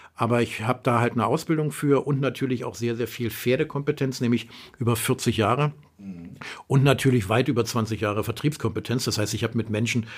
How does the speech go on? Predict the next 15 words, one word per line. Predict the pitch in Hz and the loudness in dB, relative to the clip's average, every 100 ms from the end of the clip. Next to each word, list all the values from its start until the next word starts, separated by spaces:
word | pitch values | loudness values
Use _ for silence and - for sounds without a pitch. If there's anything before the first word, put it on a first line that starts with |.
| - - - | -16 -12 -6
und | 107 | -2
Pferden | - 110 107 | 0 2 2
zu | - | -2
tun. | 101 - 120 120 113 - _ - | -2 2 6 4 2 -6 _ 0
Gepaart | 110 - 123 127 | 0 2 2 4
mit | 120 | 2
der | 104 | 2
Ausbildung, | 113 - 135 120 120 | 0 0 2 4 2
glaube | - 110 110 | 2 2 2
ich, | 110 - - - - - | -2 -6 -16 -20 -20 -4
äh, | 120 113 | -2 0
bin | 120 | 2
ich | 120 | 2
da | 120 117 | 2 2
schon | 135 131 | 4 2